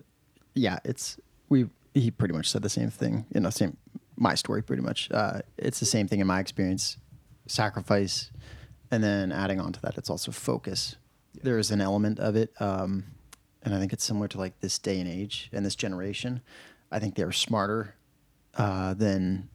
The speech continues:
Speaker 1: all the previous generations. And I'm talking about the, I'm not saying that about myself. I'm saying <laughs> that about the people, uh, uh, you know, that we're coaching, uh, the high schoolers that we're coaching.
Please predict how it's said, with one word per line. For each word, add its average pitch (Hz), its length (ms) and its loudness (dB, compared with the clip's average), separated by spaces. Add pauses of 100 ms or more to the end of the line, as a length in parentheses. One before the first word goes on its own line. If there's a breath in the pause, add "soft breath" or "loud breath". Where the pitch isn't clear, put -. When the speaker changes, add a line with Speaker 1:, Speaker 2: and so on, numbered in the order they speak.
Speaker 1:
all 113 160 4
the 104 80 2
previous 104 420 0
generations. 101 640 0
And 117 80 2
I'm 101 80 4
talking 107 240 4
about 98 140 4
the, 104 80 0 (380 loud breath)
I'm 131 60 6
not 117 140 6
saying 123 120 4
that 117 60 6
about 98 200 4
myself. 101 360 4
I'm 98 120 -2
saying 101 140 4
<laughs> - 40 -6
that - 140 0
about 117 160 4
the - 80 -6
people, 113 340 4
uh, 95 220 2 (480 loud breath)
uh, 110 60 6
you 101 140 6
know, 95 80 6
that 98 100 4
we're 98 260 4 (100)
coaching, 123 560 2
uh, 92 220 2
the 95 60 -4
high 101 100 2
schoolers 98 260 0
that 92 80 -4
we're 95 160 0
coaching. 123 440 0